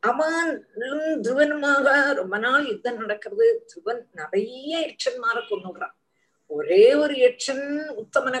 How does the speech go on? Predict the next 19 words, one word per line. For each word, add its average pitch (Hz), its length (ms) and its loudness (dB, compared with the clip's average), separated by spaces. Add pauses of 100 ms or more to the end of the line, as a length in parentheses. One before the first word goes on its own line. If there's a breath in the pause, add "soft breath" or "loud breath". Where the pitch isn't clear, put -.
கொன்னான்கிறதான 233 920 0
காரணத்துக்கு 196 920 -6 (480)
நிறைய 269 640 0
பேரு 294 400 0
துருவன் 233 400 2
கொன்ன 185 380 0
உடனே 208 340 0 (840)
மனு, 220 380 0
சுவாயம்பு 254 800 0
மனு 165 240 -6
வந்து - 460 -4 (760)
தன்னுடைய 240 720 4
அப்பாவனுடைய 220 640 -2
அப்பா, - 460 -4
தாத்தா 208 580 -4 (680)
மனு 190 280 2
வந்து 233 480 0 (440)
துருவன்ட்ட 220 480 2
சொல்றா, 170 420 -6